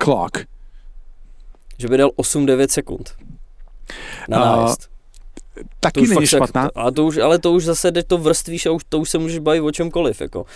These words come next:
Speaker 2: Když chceš
Speaker 1: Ty ná-
Speaker 2: zkrátit třeba o minutu, o dvě minuty, pětiminutový prodloužení, který podle mě zas tak ti to úplně neprodlouží ten zápas. A já jsem se na to vždycky těšil,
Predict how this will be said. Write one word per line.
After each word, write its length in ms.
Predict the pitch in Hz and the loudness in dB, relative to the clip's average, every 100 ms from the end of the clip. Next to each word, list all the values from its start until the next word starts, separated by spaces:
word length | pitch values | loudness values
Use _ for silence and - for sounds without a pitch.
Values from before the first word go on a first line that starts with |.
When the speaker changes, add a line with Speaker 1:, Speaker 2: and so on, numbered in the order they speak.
| - - - | -16 -16 -6
Speaker 2:
Když 240 | 131 185 | -2 0
chceš 300 | - - 180 | 0 4 6
Speaker 1:
Ty 60 | 175 | 6
ná- 100 | 180 | 6
Speaker 2:
zkrátit 480 | 165 156 165 175 - | 6 6 4 -2 -4
třeba 300 | - 165 170 | -2 4 6
o 180 | 147 147 | 6 4
minutu, 400 | 165 160 165 151 | 4 2 2 4
o 60 | |
dvě 140 | 147 160 | 4 2
minuty, 360 | 156 156 160 - - - | 0 2 0 -2 -14 4
pětiminutový 720 | 160 180 196 185 170 170 175 | 6 6 6 4 4 2 2
prodloužení, 580 | 170 165 156 156 160 160 | 6 6 6 2 0 -4
který 240 | - 160 | 0 0
podle 280 | 160 156 156 | 2 2 4
mě 160 | 160 160 | 4 2
zas 320 | 147 160 - | 4 4 4
tak 200 | 170 160 | 2 2
ti 120 | 160 | 0
to 120 | 151 | 0
úplně 200 | 147 165 | 2 4
neprodlouží 560 | 160 151 156 143 131 135 | 4 4 6 6 4 0
ten 160 | 131 131 | 0 4
zápas. 460 | 120 117 - - - - | 2 2 -4 -8 -12 0
A 60 | 131 | 4
já 100 | 143 | 6
jsem 140 | 170 | 6
se 120 | 175 | 4
na 100 | 175 | 4
to 80 | 175 | 4
vždycky 300 | 170 175 - | 0 -2 -4
těšil, 400 | - 240 - 101 | -2 0 0 0